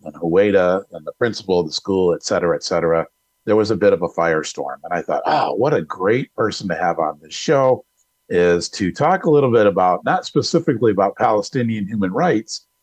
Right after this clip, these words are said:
but about Huwaida's journey, what she's passionate about, what she believes, why she believes it, how it influences and defines her decisions, choices, and behaviors, and some of the struggles and challenges that she has as she moves forward to her commitment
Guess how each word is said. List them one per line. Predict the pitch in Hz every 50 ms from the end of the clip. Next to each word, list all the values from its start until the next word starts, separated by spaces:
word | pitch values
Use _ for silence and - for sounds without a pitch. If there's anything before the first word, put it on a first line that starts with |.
| _ _ -
but | 131 123 107 104 104 - _
about | - 127 110 101 107 107 104 107 - -
Huwaida's | 123 113 107 110 120 120 113 113 98 92 92
journey, | 92 104 131 156 170 151 101 90 101 120 - _ _ _ _ _ _ _ -
what | 117 131 127
she's | - - 139 120 107
passionate | - - 120 117 110 104 - - 98 95 92
about, | 90 95 98 104 104 - -
what | 117 127 -
she | - - 117
believes, | 92 95 92 87 90 90 90 98 113 - - - - - - _ _ _ _ -
why | 82 82 85 85 85 82
she | - - 87 80
believes | 71 76 76 76 82 85 95 107 -
it, | 220 - - - _ _ _ _ _ _ _ _ -
how | 107 110 104
it | 104 104 -
influences | 101 101 95 - 104 104 104 104 104 101 - - 110 98 90
and | 101 85
defines | 87 - - - - 95 95 98 98 90 -
her | 101
decisions, | 87 82 82 - - 101 87 82 95 85 -
choices, | - - - 95 90 - - - 85 -
and | 95 87
behaviors, | 82 85 78 90 92 92 92 107 117 120 117 - - - - _ _
and | - 104 95
some | 92 - 131 131 131
of | 135
the | 131 113
struggles | - - 147 131 131 120 123 117 101 117
and | 107 104
challenges | - 123 117 117 113 117 110 107 101 95 -
that | - 98 87
she | - - 180 185
has | 170 113 98 90 85 87 90 87 - - _ _ _ _ _ -
as | 117 -
she | - - 127 120
moves | 120 117 117 113 107 -
forward | - - 107 104 110 104 101 92 78
to | 87
her | 80 87 101 98
commitment | - - 87 87 95 110 131 - - 87 85